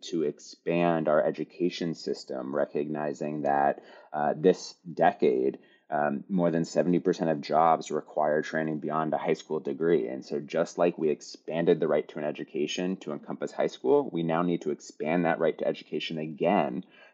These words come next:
to encompass college as times change. It means providing people with the right to basic essentials like a home. Um, you know, roughly four million Americans are homeless at some point in any given year, disproportionately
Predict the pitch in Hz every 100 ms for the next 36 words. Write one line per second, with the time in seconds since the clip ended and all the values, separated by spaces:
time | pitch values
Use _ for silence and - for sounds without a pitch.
0 | - 85 82 85 82 80 - 98 110 62
1 | 71 71 - 71 78 - 87 87 - -
2 | - - - - - 98 110 127 127 -
3 | 113 98 110 110 - 127 110 107 95 76
4 | 80 101 - - 107 101 101 - - 85
5 | 92 107 101 - 95 98 85 90 92 85
6 | - 78 95 101 57 - _ - - -
7 | 73 73 - 78 71 64 - 90 87 98
8 | 92 - 85 92 92 90 90 87 76 69
9 | 80 101 - 62 67 71 - 76 73 73
10 | 76 55 - - - 87 95 92 65 -
11 | - - 80 85 - 82 76 82 71 73
12 | 71 69 69 73 71 76 78 60 - 58
13 | - 67 - 76 - 78 69 76 73 71